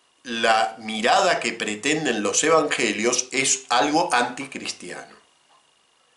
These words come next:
Si queremos con la sábana santa tener la prueba de la resurrección que los, nue-, que los cuatro evangelios nos niegan, entonces estamos siendo anticristianos.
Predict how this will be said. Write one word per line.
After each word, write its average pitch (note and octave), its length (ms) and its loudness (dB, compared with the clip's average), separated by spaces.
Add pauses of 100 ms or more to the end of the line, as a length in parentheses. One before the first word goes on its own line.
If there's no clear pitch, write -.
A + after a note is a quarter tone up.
(220)
Si C#3+ 300 -2
queremos D3+ 600 2
con A2 260 -2
la G#2 100 2
sábana F3+ 480 4
santa G#2+ 560 0
tener B2+ 340 0
la C#3 240 2
prueba F3 500 6
de D3 100 6
la C3 120 4
resurrección A2+ 840 -2
que G#2 140 -4
los, G#2 240 -4 (440)
nue-, D3 340 4
que C3+ 140 2
los B2 320 4
cuatro F3 360 2
evangelios A#2+ 480 2
nos G2+ 180 -6
niegan, D#3+ 840 2 (540)
entonces B2+ 480 0
estamos C#3 380 0
siendo A#2 420 2
anticristianos. - 1500 -6